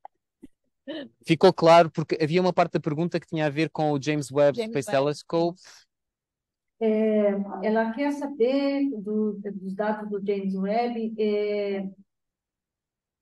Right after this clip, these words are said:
Speaker 3: podem contribuir para algum experimento no, no cern?
Speaker 1: Eu acho que é muito complicado. A Patrícia já vos disse várias vezes, vamos deixar a gravidade de lado. Não é porque nós não gostemos da gravidade, é porque nunca ninguém,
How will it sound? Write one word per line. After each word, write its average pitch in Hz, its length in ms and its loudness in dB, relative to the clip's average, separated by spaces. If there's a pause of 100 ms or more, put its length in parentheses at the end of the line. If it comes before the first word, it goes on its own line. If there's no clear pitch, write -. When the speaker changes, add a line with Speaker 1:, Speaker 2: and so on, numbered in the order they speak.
(160)
Speaker 3:
podem 277 360 0
contribuir 247 500 0
para 220 160 2
algum 233 360 0
experimento 202 520 -4
no, 185 100 -4
no 185 240 -8
cern? 175 480 -4 (1040)
Speaker 1:
Eu 139 180 4
acho 170 180 2
que 165 100 -2
é 156 40 2
muito 160 280 0
complicado. 123 640 -2 (500)
A 135 80 -2
Patrícia 156 400 -4
já 151 180 4
vos 131 140 -4
disse 139 220 -8
várias 139 340 2
vezes, 143 500 -4
vamos 143 240 -2
deixar 139 400 2
a 139 60 4
gravidade 131 560 0
de 110 100 -14
lado. 117 400 0 (540)
Não 151 220 0
é 170 80 0
porque - 220 -10
nós 156 180 0
não 156 140 -2
gostemos 147 380 -4
da 139 100 -2
gravidade, 123 580 -2 (120)
é 131 100 -4
porque - 280 -12
nunca 156 680 0
ninguém, 143 720 -2